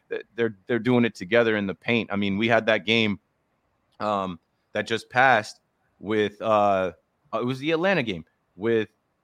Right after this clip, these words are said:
Day'Ron and Claxton both having a double-double.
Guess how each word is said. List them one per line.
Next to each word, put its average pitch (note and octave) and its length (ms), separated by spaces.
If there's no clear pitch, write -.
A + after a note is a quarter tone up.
Day'Ron B2 640
and G#2 180
Claxton A2+ 640
both A2 300
having G#2 340
a F2 100
double-double. F#2 800